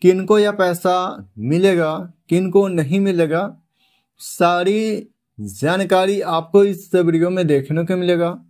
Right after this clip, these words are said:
और आप फर्स्ट टाइम इस वीडियो को देख रहे हैं, चैनल को सब्सक्राइब कर लीजिए और इस वीडियो को लाइक शेयर कर लीजिए।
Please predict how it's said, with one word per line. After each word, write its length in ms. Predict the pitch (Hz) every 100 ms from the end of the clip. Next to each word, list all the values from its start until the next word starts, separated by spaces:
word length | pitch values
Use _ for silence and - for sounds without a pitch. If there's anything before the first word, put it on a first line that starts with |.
| _ _ _ _
और 220 | - 190 196
आप 420 | 175 180 196 196
फर्स्ट 480 | 196 175 170 170 175
टाइम 220 | 175 180
इस 200 | 175 -
वीडियो 320 | 165 156 160
को 140 | 160 156
देख 280 | 151 156 156
रहे 280 | 143 139 131
हैं, 180 | 151 226 _ _ _ -
चैनल 460 | - 165 170 196
को 240 | 190 202 196
सब्सक्राइब 580 | - 175 170 170 170
कर 160 | 170 175
लीजिए 400 | 160 147 147 170 - _ _ _
और 220 | - 202 220
इस 340 | 214 208 -
वीडियो 320 | 190 180 185
को 140 | 175 170
लाइक 260 | 156 156
शेयर 200 | 151 151
कर 180 | 139 147
लीजिए। 340 | 135 127 147